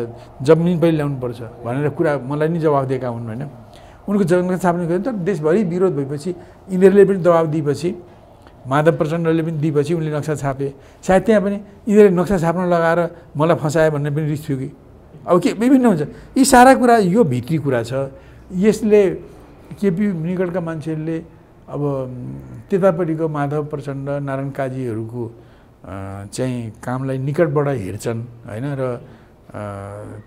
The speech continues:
ती भित्री कतिपय कुराहरू, बाहिर छलफल नभएका भित्री कतिपय कुराहरूले उनीहरूको बिचमा अविश्वास बढेको होला। मेरो यो अनुमानको कुरा हो, होइन? अनुमानको कुरा मैले लामो भन्नुहुन्न, उदाहरणको एक दुईवटा कुरा मात्रै भने।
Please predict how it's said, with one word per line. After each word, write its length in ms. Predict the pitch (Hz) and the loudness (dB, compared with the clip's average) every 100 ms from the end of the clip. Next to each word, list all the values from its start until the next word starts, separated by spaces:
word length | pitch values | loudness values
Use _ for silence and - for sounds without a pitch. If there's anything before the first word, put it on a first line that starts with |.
| - | 0
ती 260 | 202 175 | 2 2
भित्री 380 | 139 123 - 220 | 0 -4 2 2
कतिपय 420 | 214 175 180 170 | 2 0 0 -2
कुराहरू, 520 | 165 - - 156 143 | -2 -10 -6 -2 -2
बाहिर 220 | 143 151 151 | 2 0 0
छलफल 240 | 135 139 | -4 -8
नभएका 380 | 151 147 139 147 | -6 -6 -6 -6
भित्री 280 | 135 117 175 | -8 -8 -6
कतिपय 360 | 175 175 180 | -4 -2 -2
कुराहरूले 440 | 175 175 156 147 165 | 0 -2 -2 -4 -6
उनीहरूको 360 | 147 147 139 | -6 -6 -6
बिचमा 240 | 135 127 147 | -8 -10 -6
अविश्वास 440 | 156 165 175 160 | -2 -2 -2 -4
बढेको 440 | 139 135 127 131 | -2 -2 -2 -4
होला। 240 | 117 120 98 - - - - 160 | -4 -4 -6 -12 -20 -20 -8 2
मेरो 180 | 202 | 4
यो 120 | 240 214 | 6 4
अनुमानको 500 | 180 190 202 180 175 | 4 6 6 6 4
कुरा 220 | 156 117 | 4 0
हो, 220 | 104 98 | -2 -6
होइन? 180 | 101 151 | -8 -8
अनुमानको 500 | 156 131 160 170 156 | -6 -6 -4 -4 -4
कुरा 160 | 151 165 | -2 -2
मैले 300 | 156 151 131 | -2 -6 -4
लामो 240 | 139 151 | -2 -2
भन्नुहुन्न, 360 | 135 123 139 160 | -4 -4 -6 -6
उदाहरणको 460 | 180 143 139 139 | -4 -2 -2 -2
एक 80 | 147 | -4
दुईवटा 180 | 139 135 | -2 -2
कुरा 200 | 131 131 | -4 -6
मात्रै 200 | 135 131 | -6 -6
भने। 240 | 117 104 | -6 -8